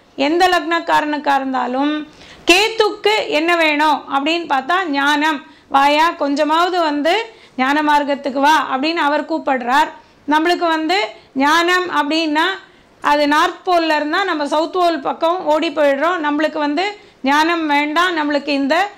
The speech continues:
உலகியல் வாழ்க்கைக்கு நம்மளுக்கு தேவையான பொருட்கள்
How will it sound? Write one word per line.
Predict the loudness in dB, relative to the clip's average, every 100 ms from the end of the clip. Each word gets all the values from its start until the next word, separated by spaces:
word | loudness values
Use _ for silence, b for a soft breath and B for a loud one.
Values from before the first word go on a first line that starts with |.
| B B
உலகியல் | -2 2 2 4 2 4 2 2
வாழ்க்கைக்கு | 2 2 0 -4 -4 -4 -4 -2 -2 -2
நம்மளுக்கு | -2 0 0 -2 -4
தேவையான | -2 -2 0 0 0 0 -2 -6 -6
பொருட்கள் | -2 0 -2 -4 -2 -2